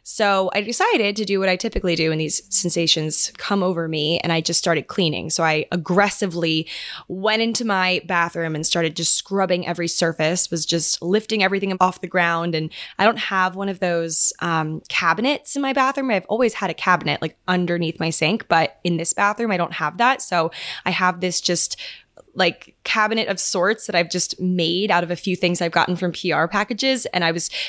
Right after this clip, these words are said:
I lifted all that up. I was scrubbing underneath. I was dusting. I was cleaning the mirror. I was going through and throwing out things that had been, like, expired for months. And I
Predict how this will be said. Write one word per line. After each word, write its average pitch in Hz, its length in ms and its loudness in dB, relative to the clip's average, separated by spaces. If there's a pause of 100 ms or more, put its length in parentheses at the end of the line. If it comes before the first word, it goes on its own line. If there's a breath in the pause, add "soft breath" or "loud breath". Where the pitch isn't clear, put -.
I 185 80 0
lifted 240 340 2
all 226 140 2
that 208 120 0
up. 202 160 0 (220 loud breath)
I 175 60 -2
was 170 120 -2
scrubbing 233 520 0
underneath. 208 400 0
I 175 80 0
was 170 160 -2
dusting. 190 800 2 (260 loud breath)
I 175 80 4
was 170 140 0
cleaning 226 340 0
the 214 80 0
mirror. 202 340 0
I 175 80 2
was 170 120 -4
going 196 320 0
through 190 160 0
and 170 100 -4
throwing 196 420 -2
out 185 220 -2
things 185 220 0
that 180 100 0
had 165 80 2
been, 170 140 0
like, 165 160 -2
expired 185 580 -2
for 165 160 -6
months. 180 560 -2
And 185 140 2
I 190 140 2